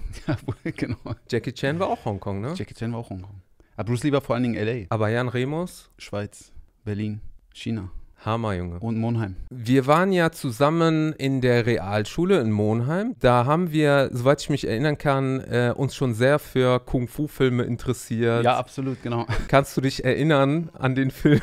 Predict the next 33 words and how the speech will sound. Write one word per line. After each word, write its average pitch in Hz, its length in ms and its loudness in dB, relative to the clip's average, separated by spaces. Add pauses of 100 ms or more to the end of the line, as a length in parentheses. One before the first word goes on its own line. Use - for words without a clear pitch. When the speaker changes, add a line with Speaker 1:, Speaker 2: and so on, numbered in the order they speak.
Speaker 1:
Natürlich. 151 540 4 (300)
Der 117 140 -4
Inder 131 180 4
mit 123 140 2
den 123 100 0
langen 113 220 0
Armen. 101 280 -6 (180)
Speaker 2:
Der 135 140 12
Inder 180 360 8
mit 170 180 2
den 160 100 6
langen 151 220 6
Armen, 147 320 4
Leute. 120 460 4 (160)
Speaker 1:
Ich 113 120 -2
hab 156 120 -2
den 170 120 0
sogar 170 220 0
noch 160 180 2
mal, 143 480 2
äh, 127 280 0
gesehen, 117 480 -4
glaub 92 160 -4
ich, - 120 -14
nach, 107 280 -6
äh, 104 300 -12
ich - 100 -10
mein, 110 120 0
wir 104 40 -4
waren 113 160 2
ja 101 80 0
noch 95 100 -4
jung, 117 300 -6